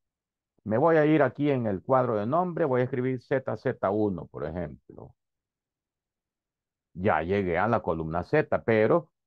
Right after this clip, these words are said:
sigue la misma rutina del Excel. Ok, se me acabaron las combinaciones de dos letras,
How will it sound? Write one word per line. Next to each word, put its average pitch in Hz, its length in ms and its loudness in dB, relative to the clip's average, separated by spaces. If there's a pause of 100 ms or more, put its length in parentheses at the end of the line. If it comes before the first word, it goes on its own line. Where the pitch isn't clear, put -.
(280)
sigue 90 500 -2
la 135 140 2
misma 135 880 0
rutina 120 680 -2
del 123 160 0
Excel. 113 360 -4
Ok, 87 180 -6 (380)
se 123 100 -4
me 107 100 -4
acabaron 98 500 -2
las 143 100 -2
combinaciones 117 720 -2
de 101 100 0
dos 131 200 0
letras, 196 380 0